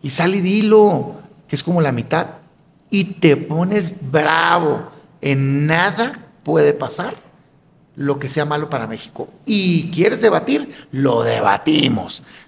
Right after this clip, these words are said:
Seguridad pública. ¿Quieres militarizar el país? Y no te lo voy a dejar. ¿Por qué? Porque tienes bañado en sangre a México.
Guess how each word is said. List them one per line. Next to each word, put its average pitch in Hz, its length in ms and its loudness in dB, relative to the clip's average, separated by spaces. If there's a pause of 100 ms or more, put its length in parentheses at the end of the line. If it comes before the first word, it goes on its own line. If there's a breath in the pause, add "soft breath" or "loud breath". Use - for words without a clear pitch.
Seguridad 151 720 0
pública. 139 460 -2
¿Quieres 214 240 4
militarizar 156 520 -2
el 185 80 -6
país? 180 260 0
Y 156 40 -2
no 160 160 0
te 190 100 2
lo 156 80 4
voy 139 140 0
a 135 60 -2
dejar. 92 220 -12 (320 loud breath)
¿Por 151 200 2
qué? 233 420 0
Porque 151 180 -4
tienes 165 420 -4 (340)
bañado 175 640 4
en 165 100 2
sangre 123 440 -2 (400)
a 120 100 -8
México. - 500 -10